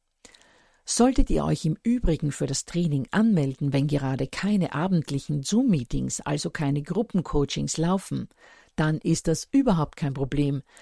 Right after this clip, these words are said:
denn dann könnt ihr gerne dabei sein, sobald die wieder losgehen. Die Termine dafür bekommt ihr von mir in der Willkommensmail, die ich euch nach Kursbuchung zusende. Ihr könnt sie aber auch gerne schon vorab bei mir unter anna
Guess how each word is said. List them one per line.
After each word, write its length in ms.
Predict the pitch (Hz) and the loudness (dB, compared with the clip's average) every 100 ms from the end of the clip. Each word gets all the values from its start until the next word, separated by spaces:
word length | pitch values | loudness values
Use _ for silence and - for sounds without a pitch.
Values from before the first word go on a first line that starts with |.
| - - 233 | -20 0 4
denn 160 | 240 | 6
dann 240 | 180 160 - | 4 4 2
könnt 240 | 160 147 | 0 2
ihr 80 | 156 | 0
gerne 320 | 156 147 147 | 2 2 2
dabei 380 | 170 147 139 147 | 0 2 0 0
sein, 340 | - 139 139 - | 0 -2 -4 -8
sobald 640 | - 247 190 147 131 - | -2 2 4 2 0 -6
die 120 | 147 135 | -6 -4
wieder 220 | 135 147 | -2 2
losgehen. 560 | 156 156 - 147 131 - _ _ _ _ _ - _ - | 4 2 0 -2 -4 -8 _ _ _ _ _ -20 _ -2
Die 80 | 165 | 0
Termine 480 | - 156 196 240 233 | 2 4 4 4 2
dafür 380 | 220 - 208 | -2 0 -2
bekommt 460 | 196 - - 143 - | 0 -4 -2 -4 -4
ihr 100 | 135 | -6
von 220 | - 147 | -2 0
mir 320 | 151 151 160 | 2 2 2
in 140 | - 165 | 0 0
der 140 | 139 | 0
Willkommensmail, 840 | 135 - 180 220 226 - 180 180 175 - - _ | -2 0 2 2 2 2 4 4 0 -10 -20 _
die 160 | - 196 | 6 6
ich 180 | 196 - | 4 -2
euch 280 | 156 156 160 | -4 -2 0
nach 220 | 160 - | -2 -2
Kursbuchung 720 | - 147 139 - 147 - 156 | -4 -2 -2 -2 -4 -2 -4
zusende. 640 | - 180 170 143 135 123 - _ - _ _ _ - | -2 0 0 0 -2 -6 -8 _ -20 _ _ _ 0
Ihr 140 | 269 | 0
könnt 320 | - 160 151 | 2 0 2
sie 160 | - - | 0 -2
aber 320 | 156 147 - | -4 -6 -6
auch 240 | 151 - | -8 -2
gerne 340 | - 185 214 226 | 2 2 4 0
schon 280 | - 175 175 | 2 0 0
vorab 500 | - 196 147 147 - | -2 -4 -4 2 4
bei 100 | 170 | 4
mir 360 | 165 156 156 - | 0 0 -2 -2
unter 360 | 165 151 139 - | -4 -4 -8 -4
anna 400 | 170 190 202 208 | 0 0 0 -4